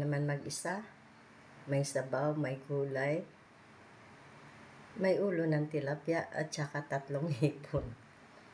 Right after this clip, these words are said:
Ganun lang talaga. Kung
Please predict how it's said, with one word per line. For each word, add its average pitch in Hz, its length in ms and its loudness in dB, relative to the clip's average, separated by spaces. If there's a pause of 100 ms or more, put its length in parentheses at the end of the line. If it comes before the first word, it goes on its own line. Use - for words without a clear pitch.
(1700)
Ganun 175 400 0
lang 180 160 -4 (160)
talaga. 151 320 0 (1900)
Kung 143 80 4